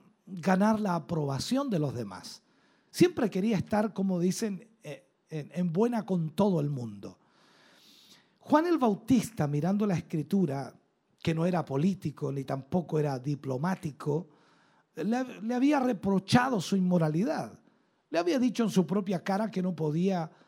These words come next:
tener a Herodías, que era la mujer de Felipe, su hermano. Y Herodes entonces habría actuado contra él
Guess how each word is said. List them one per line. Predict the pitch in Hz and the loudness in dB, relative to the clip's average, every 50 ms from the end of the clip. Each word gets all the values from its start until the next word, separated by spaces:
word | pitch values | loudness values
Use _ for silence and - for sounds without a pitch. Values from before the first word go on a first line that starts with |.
| _ _ _ - | _ _ _ -2
tener | - 175 165 160 170 196 208 208 214 226 240 - - | 0 0 2 4 4 4 4 4 2 0 -2 -6 -6
a | - 147 143 143 143 | -4 -2 -2 0 -2
Herodías, | 147 143 143 143 156 208 240 220 196 175 175 180 - | -2 -2 0 4 6 6 6 6 4 2 0 -2 -4
que | - - 147 | -6 -6 -4
era | 139 147 160 | -2 0 0
la | 175 165 | 0 0
mujer | 147 139 - - - 156 165 165 151 | 0 -2 -8 -6 -2 -2 -2 0 -2
de | 143 139 | -2 -6
Felipe, | - - 127 113 156 185 165 - 131 | -6 -8 -6 -2 -2 -2 -2 -2 -8
su | 127 - 139 | -6 -4 -4
hermano. | 131 131 156 233 254 220 170 120 - - - - - _ _ _ _ _ - - - - _ _ - | -2 2 2 2 2 2 -2 -4 -8 -16 -20 -20 -20 _ _ _ _ _ -20 -20 -20 -20 _ _ 2
Y | 185 214 | 4 6
Herodes | 220 226 262 294 311 311 277 - | 6 6 6 6 4 2 2 2
entonces | 220 196 170 - 214 202 170 269 - - | 0 0 0 -2 -2 0 0 0 2 2
habría | 233 220 202 226 240 233 | 0 2 2 2 0 0
actuado | 220 - - 202 208 214 240 277 247 - | -2 -4 -2 0 0 2 2 0 -2 -2
contra | - 208 208 190 185 - 180 175 165 165 | 0 0 2 2 2 0 0 0 0 0
él | 180 196 226 240 226 | 0 0 0 -2 -6